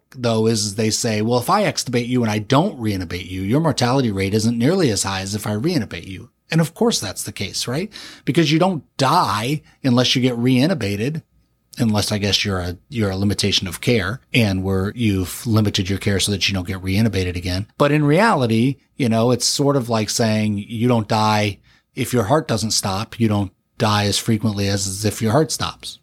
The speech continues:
Right. Of course, that's part of the dying process. But I just found these data interesting because all of the data that stick in my head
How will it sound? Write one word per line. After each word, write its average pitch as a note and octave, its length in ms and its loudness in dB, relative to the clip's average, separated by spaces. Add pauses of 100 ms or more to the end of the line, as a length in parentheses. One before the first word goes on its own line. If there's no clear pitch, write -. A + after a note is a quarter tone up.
Right. D3 300 0
Of - 100 -16
course, D3+ 280 0
that's G#2 180 -4
part A2 200 -2
of G2 100 -6
the A2 60 -6
dying A#2 320 -2
process. - 460 -10
But D3 240 -10
I F3 140 4
just G#3 220 0
found E3+ 360 2
these C#3 160 2
data C3+ 240 2
interesting A#2+ 480 -2
because A2 540 -2
all D#3 260 2
of F3+ 100 0
the C#3+ 80 -2
data B2+ 300 2
that A2 160 -2
stick - 300 -4
in A#2+ 120 0
my A#2 220 -2
head G#2 360 -6